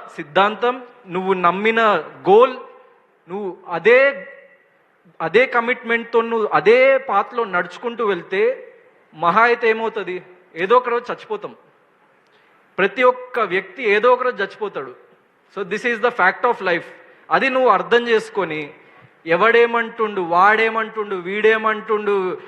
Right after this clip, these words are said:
"అరే నువ్వు చేయలేవురా" అని చెప్పేసి వాడు అంటుండు, వాడు చేసిండా నీకు చెప్పనీకే? నీకు చెప్పనీకి వాడు చేసిండా? నిన్ను, నీ-, నీకు రాజమౌళి వచ్చి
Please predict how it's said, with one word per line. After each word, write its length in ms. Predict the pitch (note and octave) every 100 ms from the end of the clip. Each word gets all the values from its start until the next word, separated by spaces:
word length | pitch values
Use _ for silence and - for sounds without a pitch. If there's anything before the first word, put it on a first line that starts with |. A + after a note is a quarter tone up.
| - D#3+
"అరే 260 | E3+ G#3 G#3 G#3 F#3+ F3+ E3+ E3
నువ్వు 200 | F#3 F#3 G#3
చేయలేవురా" 400 | G3 G#3+ A3+ A3+
అని 140 | A3+
చెప్పేసి 280 | A3 A3+ A3
వాడు 240 | G#3+ G#3 F#3+
అంటుండు, 440 | F#3 A#3 G#3+ E3
వాడు 220 | E3 F3+ G3
చేసిండా 540 | A3 A3 A#3+ D#3+ B3+ - - _ _
నీకు 140 | E3+ E3
చెప్పనీకే? 480 | G3 A3+ A#3 C4 C#4+ - _ _ _ _ _ _ _ - - -
నీకు 160 | G3+ G3+
చెప్పనీకి 400 | A3+ B3 B3+ B3
వాడు 220 | G3+ F3+
చేసిండా? 480 | F3 F3+ G3 E3+ C#3+
నిన్ను, 360 | E3+ C4 C#4+ C#4+ - _
నీ-, 260 | G#3+ G3 A#3+ -
నీకు 300 | G3 A#3 B3
రాజమౌళి 560 | C4 F#3 G3+ B3 C4 C4
వచ్చి 220 | B3+ A#3+